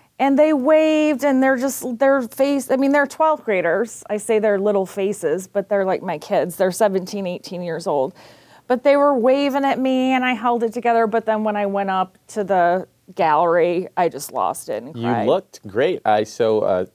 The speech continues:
Speaker 2: you will have to check out Twitter or Facebook or whatever, but, uh, our good friend Senator Moss found the best photo of you waving happily
Speaker 1: Uh-huh.
Speaker 2: back. So
Speaker 1: Yes.
Speaker 2: it's been exciting. How are you enjoying your time in the legislature?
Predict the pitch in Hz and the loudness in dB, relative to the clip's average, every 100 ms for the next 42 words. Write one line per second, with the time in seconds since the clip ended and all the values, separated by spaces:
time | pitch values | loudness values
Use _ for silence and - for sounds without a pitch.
0 | _ 107 113 104 - _ 110 113 107 - | _ -8 -8 -8 -14 _ -6 -2 -2 -4
1 | - 107 - 98 87 - 107 101 98 95 | -6 -4 -2 -2 -2 -4 -2 0 0 -2
2 | 110 104 - 92 90 90 90 92 - _ | -4 -6 -6 -6 -2 -2 -2 -6 -16 _
3 | _ - 107 104 101 - 104 98 117 107 | _ -4 0 2 0 0 -2 0 -2 -2
4 | 123 107 - 120 113 104 101 107 113 107 | -8 -8 -8 -6 -4 -4 -4 -2 -2 -4
5 | - - 101 101 98 95 92 107 107 - | -10 -4 -4 -2 -6 -8 -2 -2 -2 -6
6 | 113 110 113 107 98 92 107 104 101 101 | 0 2 2 2 0 -2 -4 -2 0 0
7 | 98 _ _ _ - 104 110 107 107 104 | -2 _ _ _ -6 0 0 0 -2 -4
8 | 107 101 110 107 101 101 101 107 _ 101 | -4 -4 -2 -2 0 0 -2 -6 _ -2
9 | 107 101 - - - 101 101 170 170 - | 0 0 -4 -8 -2 0 0 -2 -8 -16
10 | - _ _ - 269 415 415 427 392 95 | -20 _ _ -8 0 0 2 2 0 -2
11 | 107 - _ 139 170 208 202 180 160 117 | -6 -20 _ -2 0 2 2 0 -2 0
12 | 120 123 117 107 101 110 107 107 104 - | -2 0 -2 -4 -6 -8 -8 -8 -10 -10
13 | 98 98 110 110 - 73 - | -8 -4 -6 -6 -14 -14 -16